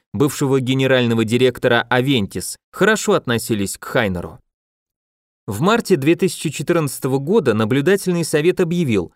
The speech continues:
что контракт, предоставлявший Хайнеру пост председателя правления, продлён до марта две тысячи семнадцатого года,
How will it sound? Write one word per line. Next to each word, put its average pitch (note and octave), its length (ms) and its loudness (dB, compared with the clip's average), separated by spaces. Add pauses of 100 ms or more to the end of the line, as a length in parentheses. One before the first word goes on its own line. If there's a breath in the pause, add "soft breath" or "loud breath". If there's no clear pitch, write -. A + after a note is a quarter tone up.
что - 260 -2
контракт, D#3+ 580 0
предоставлявший C3 880 0
Хайнеру A#2 640 0 (260 soft breath)
пост D#3+ 300 0
председателя C3 680 0
правления, F3 600 0
продлён D3+ 560 0
до D3 120 2
марта C#3+ 360 0
две A#2+ 180 0
тысячи B2+ 360 -6
семнадцатого A2 680 -2
года, F#3+ 340 2